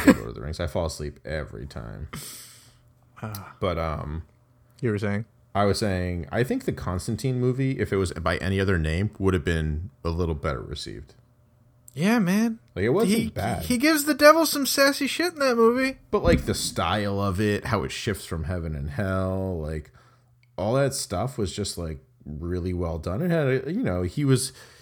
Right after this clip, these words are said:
Speaker 1: he was a great, I don't give a shit character, but he wasn't John Constantine.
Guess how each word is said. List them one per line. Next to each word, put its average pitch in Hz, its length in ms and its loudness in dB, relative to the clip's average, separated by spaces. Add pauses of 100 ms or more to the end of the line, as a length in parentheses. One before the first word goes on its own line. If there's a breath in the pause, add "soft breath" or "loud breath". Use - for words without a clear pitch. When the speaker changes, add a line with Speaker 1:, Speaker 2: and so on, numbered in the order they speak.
Speaker 1:
he 180 140 2
was 151 120 8
a 135 60 6
great, 110 580 4
I 101 120 2
don't 101 160 4
give 78 140 0
a 90 40 0
shit 82 380 -2
character, 85 640 -2 (140)
but 95 100 6
he 95 80 6
wasn't 87 460 2
John 76 260 0
Constantine. - 720 -6